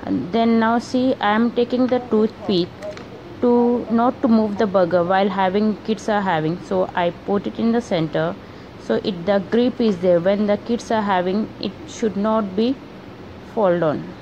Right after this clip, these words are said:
So I hope you like it. Please share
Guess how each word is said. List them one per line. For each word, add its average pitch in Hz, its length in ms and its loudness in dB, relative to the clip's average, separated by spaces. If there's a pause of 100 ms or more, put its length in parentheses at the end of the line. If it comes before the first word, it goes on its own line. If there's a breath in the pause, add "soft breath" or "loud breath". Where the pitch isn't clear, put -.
(1000)
So 196 240 2
I 185 220 2
hope 247 340 0
you 254 120 4
like 233 340 0
it. 240 120 -2 (260)
Please 254 480 0 (200)
share 240 500 2